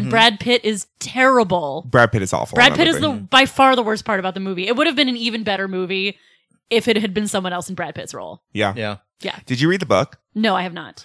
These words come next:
Speaker 2: I don't think I've ever read a full Anne Rice book.
Speaker 3: See, I
Speaker 1: I have
Speaker 3: was
Speaker 1: not.
Speaker 3: given that book by my grandmother
Speaker 2: Of course.
Speaker 3: when I was ten.
Speaker 2: I love your relationship with your grandmother.
Speaker 3: Right?
Speaker 2: <laughs>
Speaker 1: Mm-hmm.
Speaker 3: She's like,
Speaker 1: You're
Speaker 3: "You'll,
Speaker 1: a young homosexual.
Speaker 3: you'll appreciate
Speaker 1: Read
Speaker 3: this
Speaker 1: this."
Speaker 3: book
Speaker 1: <laughs>
Speaker 3: because that book is gay.
Speaker 2: Mm.
Speaker 3: So homosexual.
Speaker 2: Mm.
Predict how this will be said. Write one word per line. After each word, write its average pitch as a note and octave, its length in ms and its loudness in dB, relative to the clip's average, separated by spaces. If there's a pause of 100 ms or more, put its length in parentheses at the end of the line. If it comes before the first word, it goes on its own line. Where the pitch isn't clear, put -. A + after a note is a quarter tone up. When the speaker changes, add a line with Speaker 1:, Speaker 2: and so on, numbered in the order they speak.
Speaker 2:
I A#3 80 4
don't E4 100 4
think A4 240 -6
I've F4 60 0
ever D4 160 0
read B3 140 -2
a - 20 -6
full G3 200 -10
Anne F3+ 140 -10
Rice D#3 180 -12
book. - 120 -16
Speaker 3:
See, C3 180 0
I A#2+ 200 6
Speaker 1:
I C#3 180 2
have A#2 140 2
Speaker 3:
was C3 120 2
Speaker 1:
not. G2 80 -4
Speaker 3:
given B2 180 2
that B2 160 2
book G#2 440 -2
by - 100 -6
my G#2+ 140 -2
grandmother G2+ 500 -4
Speaker 2:
Of G#3 120 -8
course. - 280 -10
Speaker 3:
when G#2 140 -6
I G2 100 -4
was G#2 240 -4 (120)
ten. G#2 440 -4
Speaker 2:
I A#3+ 60 0
love G#3+ 160 -4
your F#3 100 -8
relationship F3+ 500 -14
with F3+ 120 -16
your - 80 -18
grandmother. C#3+ 480 -2 (220)
Speaker 3:
Right? F#4 100 0
Speaker 2:
<laughs> - 80 -20 (200)
Speaker 1:
Mm-hmm. A#2+ 340 -10 (100)
Speaker 3:
She's G3 280 -2
like, F#3+ 240 -2
Speaker 1:
You're E3+ 280 6
Speaker 3:
"You'll, A3 80 8
Speaker 1:
a F3+ 60 10
young C3+ 300 4
homosexual. A#2+ 540 0 (100)
Speaker 3:
you'll D#3+ 100 12
appreciate A2+ 420 4
Speaker 1:
Read A2 80 0
Speaker 3:
this G#2+ 260 2
Speaker 1:
this." E2+ 280 4
Speaker 3:
book - 260 0
Speaker 1:
<laughs> - 20 -10
Speaker 3:
because D3 260 4
that C#3+ 300 6
book C3+ 240 6
is G2+ 220 -2
gay. G#2 320 -6
Speaker 2:
Mm. A2 920 0
Speaker 3:
So A#2+ 360 8
homosexual. G2 760 -2
Speaker 2:
Mm. G2 180 -10